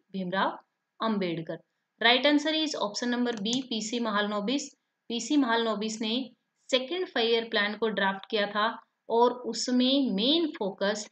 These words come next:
हैवी इंडस्ट्रीज के ऊपर किया गया था। नेक्स्ट क्वेश्चन नंबर ट्वेल्व, नीति फुल फॉर्म,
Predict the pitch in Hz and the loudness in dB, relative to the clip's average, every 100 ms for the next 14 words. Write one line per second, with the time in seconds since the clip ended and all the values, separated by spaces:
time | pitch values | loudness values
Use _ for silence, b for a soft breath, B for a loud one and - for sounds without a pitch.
0 | - 233 247 302 247 214 220 220 220 220 | -2 0 4 4 2 0 -2 -2 -2 -2
1 | 220 208 202 196 196 185 185 180 190 208 | -2 -2 -2 -4 -2 -2 0 0 0 -2
2 | - 220 240 277 - - 254 262 262 262 | -4 2 4 4 2 0 0 0 0 0
3 | 254 226 254 - - _ _ _ _ _ | 2 4 4 0 -14 _ _ _ _ _
4 | _ - 220 247 311 330 370 - 254 233 | _ -2 0 2 4 4 2 0 4 4
5 | - 220 180 160 | 4 0 -2 -4